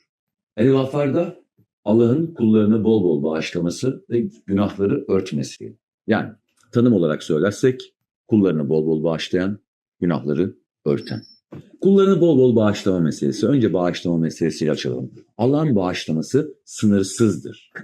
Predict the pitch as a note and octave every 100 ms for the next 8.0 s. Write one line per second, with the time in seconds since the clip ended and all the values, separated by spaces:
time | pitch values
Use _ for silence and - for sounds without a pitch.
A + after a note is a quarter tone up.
0 | _ - E2+ D#2+ D2 - E2+ C#2+ - -
1 | - _ - E2+ D#2+ - F2+ G#2 - -
2 | C3+ C3 - G#2+ C3+ - - - - _
3 | _ _ _ _ - G3+ D3 - C4+ -
4 | A2 F2+ F#2+ G#2+ B2 A2+ A2 G#2+ F#2 E2+
5 | - G#2+ - _ _ _ _ _ A2+ G2
6 | - B2 A#2 - _ - _ _ _ A#2+
7 | - - - A#2+ A#2 A#2 A2 - -